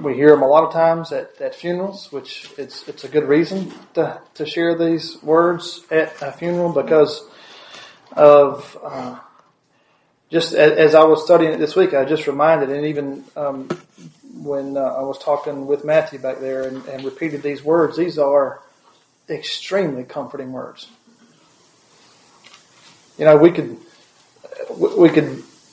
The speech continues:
probably just s-, spend some time this morning just with our eyes closed, and I could read these verses and just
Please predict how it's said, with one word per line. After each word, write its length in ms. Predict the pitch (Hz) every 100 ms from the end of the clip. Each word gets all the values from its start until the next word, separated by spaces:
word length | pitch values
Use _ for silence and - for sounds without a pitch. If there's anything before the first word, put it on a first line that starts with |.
| _
probably 560 | - 190 214 180 143 139
just 540 | 147 143 - - - - - _ _ _ _ _ - _
s-, 240 | - - - -
spend 440 | - - 202 196
some 180 | - 160
time 260 | 143 175 156
this 160 | 147
morning 380 | 156 170 156 131
just 180 | 160 170
with 100 | 143
our 120 | 127
eyes 280 | 139 165 156
closed, 600 | - 175 147 131 127 - - - - - - - _ _ _ _ _ _ _ _ _ _ -
and 200 | - 139
I 140 | 139 156
could 200 | 151 135
read 240 | 165 220
these 180 | 180 170
verses 340 | 147 180 - 139
and 160 | 135
just 360 | 175 - -